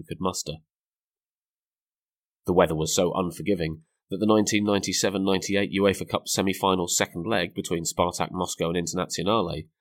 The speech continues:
nearly didn't happen. Hours before the game,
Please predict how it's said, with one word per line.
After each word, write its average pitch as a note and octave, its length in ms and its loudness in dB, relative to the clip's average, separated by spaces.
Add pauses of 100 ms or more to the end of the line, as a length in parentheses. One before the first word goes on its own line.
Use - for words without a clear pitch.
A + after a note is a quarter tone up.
(140)
nearly G2 400 6
didn't - 300 -8
happen. F2 380 -6 (1500)
Hours F2 260 2
before F#2+ 340 2
the E2+ 60 -4
game, D#2+ 360 -2